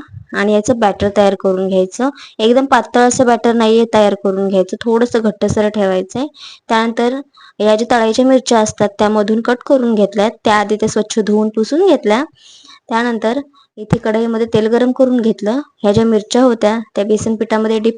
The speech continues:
करून घ्यायच्या. व्यवस्थित सगळीकडे पीठ लागलं पाहिजे अशा पद्धतीने.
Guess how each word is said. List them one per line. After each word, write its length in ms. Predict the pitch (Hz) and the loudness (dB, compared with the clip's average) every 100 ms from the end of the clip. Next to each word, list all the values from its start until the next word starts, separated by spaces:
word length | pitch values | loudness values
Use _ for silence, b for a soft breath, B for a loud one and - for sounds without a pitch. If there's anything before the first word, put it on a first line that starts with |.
| - | 0
करून 300 | 269 214 214 | 0 0 0
घ्यायच्या. 440 | 196 175 208 226 - B B - | 0 0 -2 -4 -6 B B 0
व्यवस्थित 340 | 226 233 269 | 2 2 0
सगळीकडे 580 | 262 233 220 233 240 240 | -2 -2 0 0 0 -2
पीठ 200 | 247 233 226 | -2 -4 0
लागलं 320 | 202 196 214 | 0 0 0
पाहिजे 300 | 214 202 208 | 0 0 0
अशा 220 | 196 214 | 0 -2
पद्धतीने. 680 | 214 196 202 202 196 196 | -6 -6 -6 -4 -4 -4